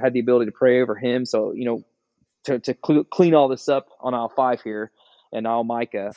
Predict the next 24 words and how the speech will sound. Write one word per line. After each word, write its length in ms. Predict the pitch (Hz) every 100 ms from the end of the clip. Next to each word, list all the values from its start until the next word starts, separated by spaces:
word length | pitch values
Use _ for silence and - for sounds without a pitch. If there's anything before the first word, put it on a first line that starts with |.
| -
um, 340 | 110 107 110 - -
I 60 |
think 240 | 135 151 -
thinking 300 | 165 165 170
on 120 | 147
things 300 | - 135 135
in 60 | 131
your 100 | 123
experiences 720 | - 123 123 123 135 135 -
that 260 | 120 117 120
God 240 | 127 117
draws 360 | 123 120 120 -
to 80 |
your 60 | 123
attention, 500 | - 120 120 147 156 _ _ _ _ _ _ -
um, 320 | 120 113 107
like 180 | 110 110
experiences 460 | 117 - 127 127
that 100 | 127
you 80 | 113
have 160 | 113 117
in 60 | 107
life 320 | 110 117
when 100 | 117